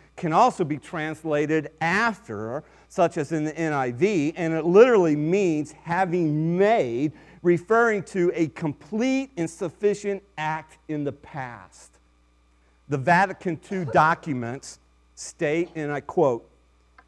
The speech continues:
"The doctrine of purgatory clearly demonstrates that even while the guilt of sin had been taken away, punishment for it or the consequences of it may remain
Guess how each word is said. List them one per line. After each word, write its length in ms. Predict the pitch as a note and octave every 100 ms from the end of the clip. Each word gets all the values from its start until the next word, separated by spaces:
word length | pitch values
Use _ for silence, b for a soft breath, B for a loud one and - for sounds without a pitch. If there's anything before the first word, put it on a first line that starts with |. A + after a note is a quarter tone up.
| _ _
"The 100 | -
doctrine 640 | C#3 F3+ G3 A#3 - A#3 A3
of 160 | D#3
purgatory 720 | - G3 F3 C#3+ D3 C3 C#3
clearly 500 | B2+ - G3 G3+ G3+
demonstrates 720 | D3+ E3+ D#3 C#3 - C#3 C#3
that 180 | D3 C#3
even 380 | F#3+ G#3+ A3 G3
while 200 | F3 E3+
the 120 | D3
guilt 340 | A#2 E3+ F3+ F3
of 100 | C#3
sin 300 | - D#3 D3
had 140 | B2+
been 140 | D3+
taken 360 | C3 D#3 D3+ C#3+
away, 520 | B2+ C3+ B2+ F#2+ G#2+ - b b b b
punishment 640 | - G3 B3 A3 - D3 -
for 360 | C3+ A#2 A2+
it 100 | D#3
or 160 | D#3+ D3
the 80 | C3
consequences 880 | - F#3+ G3 C3+ - C3+ A2 A2 A#2+
of 180 | A#2
it 100 | C#3+
may 200 | C#3 C#3+
remain 680 | C3+ C3 C#3 F3 F#3+ B2 C3